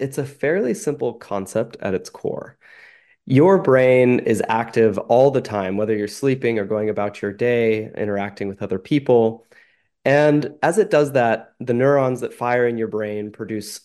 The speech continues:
small chemical and electrical signals. It's possible to detect those signals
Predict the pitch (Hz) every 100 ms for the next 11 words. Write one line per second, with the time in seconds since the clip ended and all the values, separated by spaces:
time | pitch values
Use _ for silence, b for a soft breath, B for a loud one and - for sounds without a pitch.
0 | _ - 131 135 135 131 131 131 139 131
1 | 135 127 117 104 104 110 110 - 98 -
2 | 95 - - - _ _ - - - 160
3 | 196 175 175 135 - - 214 - 107 -
4 | 95 87 107 139